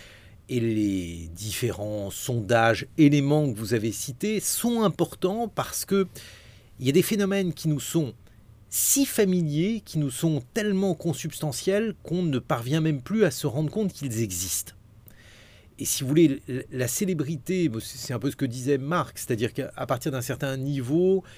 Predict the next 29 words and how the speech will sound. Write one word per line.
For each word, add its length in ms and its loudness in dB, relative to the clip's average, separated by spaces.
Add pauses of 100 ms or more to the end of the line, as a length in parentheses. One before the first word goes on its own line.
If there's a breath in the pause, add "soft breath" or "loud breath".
(220 loud breath)
eh, 200 -4
les, 160 -4
les, 180 -8
les 200 -8
catégories 500 2
du 100 -6
social 360 0
sont 120 -6
naturalisées. 800 -2 (380 soft breath)
Eh, 260 -8
donc 260 -6
il 20 -12
faut 160 -2
les 100 4
dénaturaliser 1040 2
pour 200 -12
tenter 240 0
de 80 0
les 160 0
expliquer, 480 -2
et 60 4
donc 280 -2
il 20 -8
faut 200 0
essayer 240 0
de 120 -4
comprendre 600 -2
pourquoi. 640 2 (120)
Eh, 400 -4